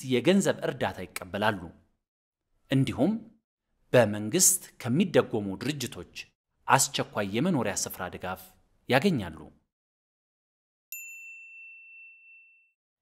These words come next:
ለስደተኞች የግል ገንዘብ ልገሳ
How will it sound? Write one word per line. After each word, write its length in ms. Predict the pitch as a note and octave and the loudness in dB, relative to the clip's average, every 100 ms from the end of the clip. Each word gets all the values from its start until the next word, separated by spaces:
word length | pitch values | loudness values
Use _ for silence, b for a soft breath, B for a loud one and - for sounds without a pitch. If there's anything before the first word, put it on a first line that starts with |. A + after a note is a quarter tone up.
| - | 0
ለስደተኞች 960 | A#2 A2+ - G3 F3 A#2 G2 F#2 C3+ - - | 4 6 4 4 2 2 -4 -6 -8 -12 -4
የግል 300 | B2 B2+ A3 D3 | -2 0 0 -2
ገንዘብ 460 | C3+ B2 G#2+ F#2 - _ - | 0 0 -2 -6 -8 _ -6
ልገሳ 400 | A#2+ D3+ A2 F#2+ | -4 -2 -2 -2